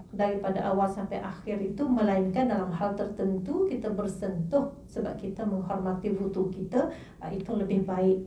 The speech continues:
ya, daripada kita sengaja pegang. Dan tengok-tengok ada orang badan besar sikit nak pegang lah dia,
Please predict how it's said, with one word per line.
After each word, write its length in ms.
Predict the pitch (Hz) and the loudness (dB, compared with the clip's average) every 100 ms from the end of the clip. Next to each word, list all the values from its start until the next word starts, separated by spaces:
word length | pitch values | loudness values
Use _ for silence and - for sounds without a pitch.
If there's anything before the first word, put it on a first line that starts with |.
| - | -4
ya, 160 | 233 262 | -4 -2
daripada 400 | 185 185 170 185 | -2 -2 -4 -4
kita 240 | - 190 | -6 -10
sengaja 480 | 185 190 180 165 180 | -8 -6 -6 -6 -6
pegang. 320 | - - - 196 - - | -8 -12 -10 -12 -14 -8
Dan 160 | - 233 226 | 2 2 4
tengok-tengok 520 | 233 233 233 240 254 | 2 2 4 4 4
ada 160 | 214 208 | 4 4
orang 260 | 214 214 214 | 4 4 4
badan 220 | 208 208 208 | 4 4 0
besar 240 | 214 214 | 0 -2
sikit 320 | 233 226 240 | -2 -4 -4
nak 160 | 214 214 | -2 -2
pegang 240 | 220 233 | 0 2
lah 80 | 262 | 2
dia, 240 | 262 285 | 2 0